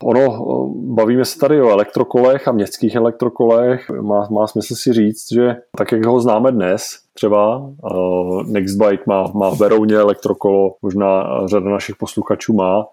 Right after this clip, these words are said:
nějaké elektrokolo. Mountfield v České republice prodává poměrně úspěšně nějakých deset, možná, možná patnáct tisíc elektrokol ročně.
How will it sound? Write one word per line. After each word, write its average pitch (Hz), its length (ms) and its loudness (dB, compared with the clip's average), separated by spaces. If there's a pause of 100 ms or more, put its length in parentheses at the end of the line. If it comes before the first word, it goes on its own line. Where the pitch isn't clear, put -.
nějaké 104 340 0
elektrokolo. 101 760 2 (120)
Mountfield 107 640 2
v - 60 -16
České - 320 -2
republice 98 640 0 (260)
prodává 98 440 2
poměrně 95 440 0
úspěšně 92 480 -4
nějakých 95 420 -4 (120)
deset, 98 380 -2 (260)
možná, 95 380 0
možná 92 320 0
patnáct 98 380 -2
tisíc - 360 -4
elektrokol 95 840 0
ročně. 95 500 -2